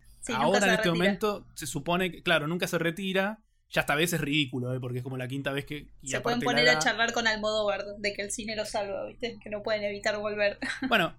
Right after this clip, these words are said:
Speaker 2: claro, evi-, evidentemente es alguien que no se puede alejar del cine, por algo va, va a seguir trabajando hasta, hasta su último respiro, pareciera. Em, pero bueno, nada, el estreno, el último estreno de Ghibli, que creo que está por, eh, salir en, en H B O Max, eh, es C G I, es del hijo de Miyazaki, Goro,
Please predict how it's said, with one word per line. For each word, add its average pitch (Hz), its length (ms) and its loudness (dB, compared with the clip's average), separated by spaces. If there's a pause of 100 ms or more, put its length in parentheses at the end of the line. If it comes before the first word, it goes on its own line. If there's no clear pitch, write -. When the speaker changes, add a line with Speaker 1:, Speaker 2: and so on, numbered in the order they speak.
Speaker 2:
claro, 156 360 2
evi-, 156 260 -2
evidentemente 175 680 2
es 165 160 0
alguien 156 220 0
que 139 80 -4
no 139 80 -4
se 139 100 -4
puede 139 160 -4
alejar 139 320 -2
del 127 120 -6
cine, 123 300 -8
por 123 160 -8
algo 131 220 -4
va, 123 200 -4
va 139 120 -6
a - 40 -8
seguir 143 220 -2
trabajando 131 440 -2
hasta, 120 420 -10
hasta - 280 -16
su - 120 -12
último 123 260 -8
respiro, 120 440 -8
pareciera. 117 680 -10 (720)
Em, 127 760 2
pero 151 160 2
bueno, 156 140 2
nada, 151 440 2
el 139 160 -6
estreno, 165 520 2
el 156 100 2
último 165 240 0
estreno 165 260 0
de 147 100 0
Ghibli, 156 760 0 (120)
que 123 160 -14
creo 160 200 -4
que 135 60 -8
está 147 260 -6
por, 131 280 -6
eh, 123 140 -6 (540)
salir 147 380 -4
en, 135 300 -4
en 127 140 -8
H 143 200 -4
B 135 120 0
O 139 40 -4
Max, 160 400 -2
eh, 135 360 -6
es 131 80 -8
C 151 160 -4
G 143 160 -6
I, 165 200 2
es 147 80 0
del 147 180 0
hijo 160 500 -2
de 123 180 -12
Miyazaki, 135 560 -6
Goro, 147 500 -4